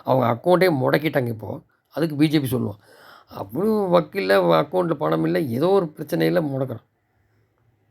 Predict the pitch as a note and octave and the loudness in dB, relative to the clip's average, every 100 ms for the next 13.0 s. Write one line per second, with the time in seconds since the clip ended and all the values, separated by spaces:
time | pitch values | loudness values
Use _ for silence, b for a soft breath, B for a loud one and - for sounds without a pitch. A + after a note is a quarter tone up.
0 | _ _ _ _ _ _ _ _ _ _ | _ _ _ _ _ _ _ _ _ _
1 | _ _ _ _ _ _ - F3+ F#3+ G3+ | _ _ _ _ _ _ -2 2 2 2
2 | F#3+ - G3 A#3 A3+ G#3+ F3+ F3+ G3+ G3+ | 0 0 2 4 4 2 0 -4 -4 -2
3 | F#3 F#3 F3 E3+ G3 E3 C3+ - - G#3 | 0 0 -2 -2 -4 -6 -10 -8 -4 -2
4 | G3+ G3+ F#3 E3 D#3 F#3+ F#3+ D#3 E3+ D#3+ | 2 2 2 -2 -2 -2 2 2 2 0
5 | D#3+ D3+ A#2+ G#2 G#2 _ _ _ _ _ | -2 -2 -6 -8 -14 _ _ _ _ _
6 | _ - G3+ F3+ D#3+ E3 F3 D#3+ D3+ D#3 | _ 0 0 4 2 2 -2 -4 -2 0
7 | E3+ F3 D3+ C3 A#2+ A#2 _ _ _ _ | 0 2 2 0 -4 -8 _ _ _ _
8 | _ _ _ _ _ D3 C#3+ C#3 C3 B2+ | _ _ _ _ _ -2 2 2 2 -2
9 | A#2+ - D#3 D3 E3 D#3 D3 C#3+ C3 C3 | -6 -14 -2 2 4 2 0 -2 -2 -4
10 | B2+ A2+ G#2 G2+ _ _ _ _ _ _ | -6 -8 -10 -16 _ _ _ _ _ _
11 | _ _ _ _ - - - b b b | _ _ _ _ -16 -16 -18 b b b
12 | b b - D#3 G3+ A3+ A#3+ - C4 | b b -8 -2 -2 -2 -8 -2 0